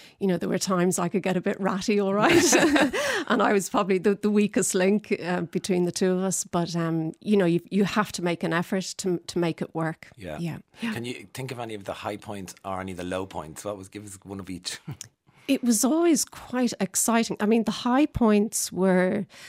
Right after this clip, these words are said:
Speaker 1: um, definitely some of the wildlife encounters. Um, they were always really thrilling and exciting. Um, and also kind of departing and arriving into port,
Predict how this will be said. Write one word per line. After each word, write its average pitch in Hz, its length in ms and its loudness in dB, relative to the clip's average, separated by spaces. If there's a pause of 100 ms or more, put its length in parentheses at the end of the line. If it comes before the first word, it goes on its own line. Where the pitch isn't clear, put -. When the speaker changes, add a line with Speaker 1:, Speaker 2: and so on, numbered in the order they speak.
(220)
Speaker 1:
um, 170 520 0
definitely 202 320 2
some 202 180 2
of 185 80 4
the 175 60 2
wildlife 165 640 4
encounters. 151 1080 -2
Um, 156 260 -4
they 180 180 2
were 165 140 0
always 165 400 0
really 170 240 2
thrilling 165 540 -2
and 151 140 -4
exciting. 151 760 -6 (480)
Um, 156 460 -4 (100)
and 170 240 0 (680)
also 262 280 2
kind 285 200 2
of 202 100 -2
departing 247 720 2
and 180 140 2
arriving 180 640 2
into 180 320 0
port, 175 580 -2